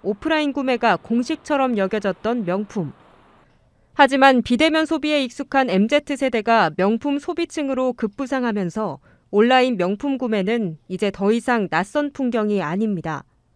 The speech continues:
실제로 지난해 주요 명품 온라인 플랫폼의 거래액은 전년 대비 두 배 가까이 성장했고 이용자 수도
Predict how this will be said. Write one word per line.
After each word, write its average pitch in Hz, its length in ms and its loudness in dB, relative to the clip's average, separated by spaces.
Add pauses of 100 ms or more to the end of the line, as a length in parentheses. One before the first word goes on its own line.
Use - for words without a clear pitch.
(800)
실제로 311 480 0
지난해 285 540 2
주요 254 320 -2
명품 226 500 -2
온라인 277 500 0
플랫폼의 302 560 -2
거래액은 214 760 -2
전년 254 440 0
대비 240 320 -2
두 226 200 -6
배 285 200 2
가까이 247 380 -2
성장했고 247 760 -4 (400)
이용자 247 400 2
수도 226 420 -2